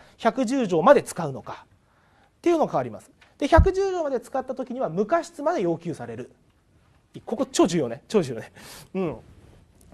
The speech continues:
えー、そこは頭に入れといてください。で、一般的には、意思、あの、私のレジュメの方にも書いてあるけれども、意思外形対応型と呼ばれるものが九十四条二項が使われる形です。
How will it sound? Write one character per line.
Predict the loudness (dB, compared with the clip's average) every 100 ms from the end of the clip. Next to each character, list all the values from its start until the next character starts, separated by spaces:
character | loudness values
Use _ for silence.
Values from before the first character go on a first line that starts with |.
| -20 -20 -8
え | -2 -2
ー、 |
そ | -2
こ | 2
は | 6 6 4
頭 | 0 0 -2
に | -6
入 |
れ | -10
と | -10
い | -12
て | -14
く | -14
だ |
さ | -8 -8
い。 | -8 -12 -20 _
で、 | 2 2 0
一 | -4 0 2
般 | 4 4
的 | 2
に | 2 6
は、 | 6 6 2 -2
意 | -2 0 -2
思、 | 0
あ | 2
の、 | 4 4
私 | 2 2 2
の | 0
レ | 0 -2
ジ | 0
ュ |
メ | 0
の | 0
方 | 0
に | 0
も | 2
書 | 2
い |
て | 4
あ | 0
る |
け | -2
れ | -8
ど | -2
も、 | 2 2 -2 -4
意 | -2 0 2
思 |
外 | 6 6 4
形 | -2 -2
対 | 0 0 0 0
応 | -2
型 | 0 0 0 -4 -2
と |
呼 | 0
ば | 2
れ | -2
る | -4
も | -6
の | -4
が | -4
九 | -4 -6 -6
十 | -6
四 | -12
条 | -12
二 | -10
項 | -4
が | -4
使 | -4 -6
わ | -10
れ |
る | -12
形 | -18 -20 -20
で |
す。 | -20